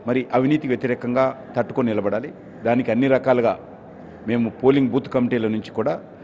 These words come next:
ఈరోజు ఎన్నికల ప్రచారం చేపట్టడం జరిగింది. దీనికి పెద్ద ఎత్తున కేంద్ర మంత్రులు కూడా రానున్నారు. ఇప్పటికే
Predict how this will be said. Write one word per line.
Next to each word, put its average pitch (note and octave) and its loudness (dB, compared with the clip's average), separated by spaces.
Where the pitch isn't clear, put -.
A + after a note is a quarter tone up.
ఈరోజు G#2+ 0
ఎన్నికల C3 4
ప్రచారం A2+ 2
చేపట్టడం A2 -2
జరిగింది. G#2+ -2
దీనికి A#2+ 0
పెద్ద B2+ 0
ఎత్తున C#3 4
కేంద్ర D#3+ 4
మంత్రులు C#3 0
కూడా B2 4
రానున్నారు. A2+ 2
ఇప్పటికే D#3 0